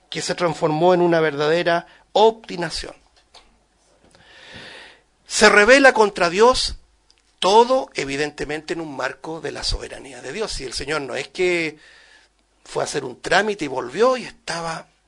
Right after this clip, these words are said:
la tole tole, como decimos en Chile. No, no, no, si Dios está todo visado, todo autorizado. Si lo dice Apocalipsis,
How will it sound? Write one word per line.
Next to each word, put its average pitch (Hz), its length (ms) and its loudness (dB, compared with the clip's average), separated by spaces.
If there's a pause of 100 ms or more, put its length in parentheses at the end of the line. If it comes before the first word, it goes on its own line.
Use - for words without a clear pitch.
(120)
la 139 160 -6
tole 147 280 -4
tole, 185 280 -2
como 139 180 -8
decimos 147 240 -10
en 135 60 -16
Chile. 180 280 -12 (100)
No, 165 160 -12
no, 254 200 -12
no, 233 240 -10
si - 140 -14
Dios 160 260 -6 (540)
está 220 160 -2
todo 277 280 -2
visado, 240 560 0
todo 220 220 -2
autorizado. 196 760 -8 (960)
Si - 140 -4
lo 180 140 -2
dice 269 260 -2
Apocalipsis, 185 600 -4